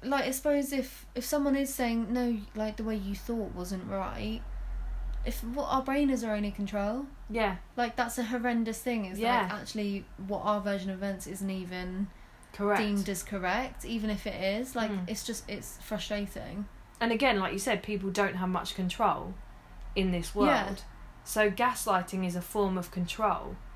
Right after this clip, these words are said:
Speaker 2: that you probably don't even realise you're putting
Speaker 1: It's
Speaker 2: on
Speaker 1: so
Speaker 2: someone.
Speaker 1: subtle, like, those things.
Speaker 2: Yeah.
Speaker 1: Oh my God, I dread to think in the past, like,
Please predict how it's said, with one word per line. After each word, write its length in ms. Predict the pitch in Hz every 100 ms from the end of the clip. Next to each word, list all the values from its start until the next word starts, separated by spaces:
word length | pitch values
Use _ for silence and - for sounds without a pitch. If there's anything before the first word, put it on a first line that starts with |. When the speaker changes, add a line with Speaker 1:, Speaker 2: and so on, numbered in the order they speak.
| - - - - -
Speaker 2:
that 140 | 208 202
you 100 | 226
probably 200 | 285 285
don't 180 | 262
even 220 | 240 220 220
realise 420 | 220 208 196 185
you're 240 | 185 214
putting 140 | 202 254
Speaker 1:
It's 260 | - 208
Speaker 2:
on 140 | 208 247
Speaker 1:
so 80 |
Speaker 2:
someone. 340 | 277 277 180 170
Speaker 1:
subtle, 600 | 165 311 - 262 226 196
like, 240 | 208 208
those 320 | - 262 277 277
things. 260 | - 285
Speaker 2:
Yeah. 300 | 262 269 180 180 - - -
Speaker 1:
Oh 240 | 285 302 302
my 260 | 277 269 254
God, 180 | 269
I 80 | 247
dread 160 | 240 240
to 60 | -
think 160 | 240
in 100 | 214
the 60 | 220
past, 300 | - 240
like, 100 | -